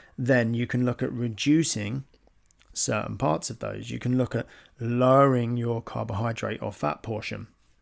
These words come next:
Again, just with tracking your calories, you know, it, doing it via MyFitnessPal or something like that, it is about experimentation. It is about having a bit of patience,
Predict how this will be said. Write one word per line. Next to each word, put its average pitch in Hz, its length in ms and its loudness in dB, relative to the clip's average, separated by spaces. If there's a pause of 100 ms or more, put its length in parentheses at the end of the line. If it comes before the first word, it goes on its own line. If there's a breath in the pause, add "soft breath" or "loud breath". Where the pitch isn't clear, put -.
(680)
Again, 123 480 2 (480 loud breath)
just 180 400 0
with 196 140 0
tracking 147 440 -2
your 113 100 -6
calories, 101 600 -4 (320)
you 113 100 -6
know, 107 180 -4 (100)
it, 127 280 -8
doing 123 260 0
it 117 140 -6
via 107 340 -4
MyFitnessPal 104 640 -4
or - 20 -8
something 104 260 -6
like 110 120 -6
that, 113 300 -4 (420 loud breath)
it 151 220 -2
is 165 220 4
about 127 320 2
experimentation. 117 1040 -2 (460)
It 131 160 -4
is 147 220 0
about 113 440 0 (720 soft breath)
having 135 340 2
a 127 40 2
bit 156 120 8
of 156 80 0
patience, 139 680 0